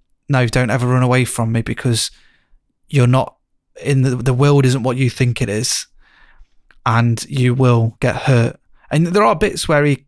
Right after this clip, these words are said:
he is genuinely worried that his son's not well, and th-, there is a point where you're not with him for a, a, a period of time, um, and he is genuinely worried, and that's when you le-, unleash the full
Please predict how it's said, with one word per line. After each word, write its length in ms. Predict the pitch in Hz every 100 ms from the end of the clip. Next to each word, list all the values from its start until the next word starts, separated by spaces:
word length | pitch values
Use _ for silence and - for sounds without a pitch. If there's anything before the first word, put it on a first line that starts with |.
| -
he 340 | 151 151 139 -
is 240 | 139 131
genuinely 560 | - 139 143 131 123 123
worried 400 | 170 139 120 -
that 260 | 123 - _ _ _ _ _ -
his 180 | 131 117
son's 360 | - 143 120
not 140 | 123 -
well, 180 | 160 127
and 100 | 120
th-, 120 | 139
there 140 | 143 131
is 120 | 127
a 40 |
point 320 | - 139 127 92
where 300 | 120 120 - - - _ _ - _ - - _ - - _ -
you're 180 | 135 123
not 180 | 123
with 120 | 147 127
him 180 | 117
for 160 | 113 120
a, 60 | - -
a, 320 | 127 - - -
a 80 | -
period 340 | - 123 117
of 100 | 113 -
time, 340 | 120 113 107 _ _ _ - - - - -
um, 560 | 110 113 113 113 110 - _ -
and 360 | 120 113 117 -
he 360 | 71 80 127
is 160 | 120 -
genuinely 580 | - 117 117 117 117 120
worried, 380 | 123 117 117
and 260 | 123 117 110 _ _ _
that's 300 | 117 - -
when 160 | 120 113
you 120 | 113 120
le-, 360 | 120 131 -
unleash 380 | 127 123 120 -
the 80 | -
full 380 | - 123 117